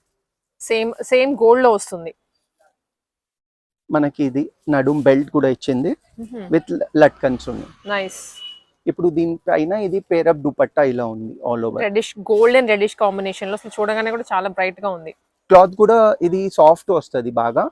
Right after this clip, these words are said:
Speaker 2: ఇది మనకి స్టిఫ్ వస్తది. కాంబినేషన్ కూడా బాగుంది.
Speaker 1: ఓకే.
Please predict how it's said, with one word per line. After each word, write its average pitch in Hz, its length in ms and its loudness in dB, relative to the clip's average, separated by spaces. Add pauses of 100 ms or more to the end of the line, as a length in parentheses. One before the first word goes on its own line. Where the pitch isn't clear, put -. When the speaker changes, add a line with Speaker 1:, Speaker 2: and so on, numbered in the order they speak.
(100)
Speaker 2:
ఇది 170 140 -2
మనకి 180 360 -6
స్టిఫ్ - 380 -8
వస్తది. 107 380 -8 (180)
కాంబినేషన్ 165 580 0
కూడా 170 160 -4
బాగుంది. 123 540 -6 (540)
Speaker 1:
ఓకే. - 360 -20